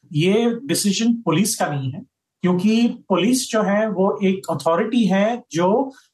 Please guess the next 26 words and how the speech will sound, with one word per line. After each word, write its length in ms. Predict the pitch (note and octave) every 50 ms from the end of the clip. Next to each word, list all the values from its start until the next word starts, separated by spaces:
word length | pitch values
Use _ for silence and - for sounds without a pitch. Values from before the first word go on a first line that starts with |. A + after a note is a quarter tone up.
| _ _ -
एफ़आईआर 360 | E3 D#3 - G#3 G3+ G#3 G#3+
दर्ज 340 | G3 - - F3+ G#3+ - -
करते 260 | - G#3 F#3+ F#3+ -
हैं। 300 | G3 F#3 F3 G3 G3+ G#3
अगर 280 | G#3+ - F3 E3+ F#3 F#3
उनको 360 | F#3 F3 F3 F3 - F#3+ F#3+
इन्वेस्टिगेशन 640 | E3 D#3 D#3 F3+ F3+ - - F#3 F3 E3+ - F3 F#3
में 100 | F#3 F#3
पता 220 | F#3 E3 - F3+ F3
चले 260 | E3+ F3 D#3+ E3 E3+
कि 480 | E3 - E3+ E3+ F3 F#3 F3 F3 - _ _ _ - -
कोई 240 | E3+ E3+ F3+ G3 G#3
उनके 300 | G3 G3+ D#3+ E3+ - F#3+
पास 220 | - F3 E3 - E3+
एविडेंस 460 | D#3 D#3 D#3+ D#3 F3 E3+ D#3+ - - F3
है, 120 | F3+ G3
तो 300 | F#3+ F#3+ E3 D3 C#3+ - -
वो 140 | C#3 D3 E3
अरेस्ट 500 | E3+ - E3 E3 G#3+ G#3+ - - - G3+
करेंगे 440 | F#3+ F#3 F#3 F3+ F3+ F3+ F3+ F3+ F3+ - - - - _ _ -
और 140 | F3 E3 E3+
अरेस्ट 380 | F3+ D#3+ D#3 F#3 F#3+ - - -
करने 220 | F#3 E3+ E3 F3+ F3
के 100 | F#3 D#3+
बाद 340 | D#3 E3+ F3 F3+ F3+ - -
उनको, 460 | F3 D#3+ D#3+ D3+ - F#3+ F#3+ A3+ -